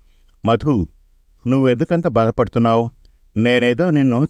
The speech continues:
తమాషా పట్టించడానికి అలా అన్నాను. దానికి నువ్వింత సీరియస్గా అవుతావా? నాకు నీ మనసులో చోటిచ్చావు.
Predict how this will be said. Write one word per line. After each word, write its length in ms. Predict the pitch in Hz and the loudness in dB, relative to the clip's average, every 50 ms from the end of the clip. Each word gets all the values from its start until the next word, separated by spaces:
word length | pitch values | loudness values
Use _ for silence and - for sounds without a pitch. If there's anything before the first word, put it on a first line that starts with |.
| - | -2
తమాషా 380 | 123 107 104 123 135 - 165 139 | 0 0 0 0 0 -2 -2 -2
పట్టించడానికి 720 | - - 110 - - - - 117 113 110 104 - 123 131 | -2 -2 -2 -4 -4 -4 -2 0 0 0 0 0 0 0
అలా 200 | 117 104 104 107 | 2 2 2 2
అన్నాను. 400 | 104 101 107 107 107 104 98 95 - _ _ _ _ _ _ _ _ _ _ - | 2 2 2 2 2 0 0 -2 -4 _ _ _ _ _ _ _ _ _ _ -6
దానికి 420 | 104 120 131 143 156 190 180 - 160 | -2 0 0 0 0 0 -2 -2 0
నువ్వింత 480 | 143 139 123 135 131 120 - 123 107 | 0 0 0 0 -2 0 0 -2 -2
సీరియస్గా 800 | - - - - 131 123 131 143 143 127 - 117 139 160 151 101 82 - _ _ _ _ _ _ _ _ _ _ _ - | -2 -4 -4 -2 0 2 2 2 0 0 -2 -2 -2 0 0 -2 -4 -6 _ _ _ _ _ _ _ _ _ _ _ -4
అవుతావా? 580 | 104 117 127 123 - 117 107 101 98 92 90 87 - _ _ _ _ _ _ - | -2 -2 0 0 0 0 2 2 2 0 -2 -4 -8 _ _ _ _ _ _ -8
నాకు 300 | 110 120 131 143 151 - | -4 -2 -2 -2 -2 -2
నీ 140 | 151 123 120 | -2 0 0
మనసులో 520 | 117 110 110 110 117 - - 131 131 131 151 | 2 2 0 0 -2 -2 -2 -2 0 -2 -2
చోటిచ్చావు. 680 | - - 120 117 - 110 - - 113 104 98 98 92 | -4 -6 -6 -4 -6 -6 -2 -2 0 0 0 -2 -4